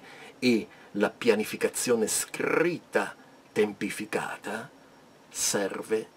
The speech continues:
l'esecuzione disciplinata, forzata, obbediente.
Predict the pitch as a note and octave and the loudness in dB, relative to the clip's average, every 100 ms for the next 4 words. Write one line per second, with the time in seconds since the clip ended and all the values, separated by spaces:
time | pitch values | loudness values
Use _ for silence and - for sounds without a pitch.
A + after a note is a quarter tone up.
0 | - G#2+ G#2 G2+ G#2+ G2+ - G2+ - - | -8 -2 0 4 4 4 -2 -2 -8 -12
1 | - - - F#2 F#2 F#2 F#2 G2 - C#3 | -6 -4 -4 -4 -4 -6 -8 -8 -8 -4
2 | - - G#3+ - F#3+ F#3+ F3+ - - - | 0 0 -2 -4 -4 -4 -4 -4 -4 -6
3 | G2+ - B2 B2 - - - B2+ G#2+ G#2 | -4 -4 2 4 4 2 -2 0 0 -2
4 | - A2+ - G#2 G#2 A2+ G#2 F#2+ F2 E2+ | -6 -8 6 6 8 4 4 -2 -2 -10
5 | - - | -10 -12